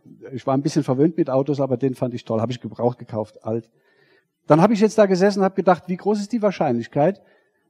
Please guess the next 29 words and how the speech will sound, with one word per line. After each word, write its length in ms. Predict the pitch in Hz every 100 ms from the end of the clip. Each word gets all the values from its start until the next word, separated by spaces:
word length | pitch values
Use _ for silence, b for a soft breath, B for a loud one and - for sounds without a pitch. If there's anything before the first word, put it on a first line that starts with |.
| _
dass 220 | - 175 -
du 180 | 208
drei 300 | 196 - 185
Stunden 300 | 233 220 180
lang 180 | 180 170
da 100 | 160
runter 280 | 151 214 147
guckst 320 | 170 220 -
und 80 | 160
dass 160 | 160 175
ein 80 |
Phaeton 480 | - - 208 - 113
da 100 | 110
vorbeikommt. 640 | - 107 110 110 110 - -
Ein 160 | 117
schwarzer 460 | - 117 160 - 135
Phaeton. 300 | - 101 117
Ich 100 | 123
hatte 140 | 120
einen 80 | 139
schwarzen 340 | 143 151 165
Phaeton. 360 | - 104 - -
Das 160 | 123 -
war 100 | 120
mein 220 | 123 165
Auto, 300 | 139 139 107
was 120 | 104
da 120 | - 117
vorbeifuhr, 600 | 110 107 107 - 90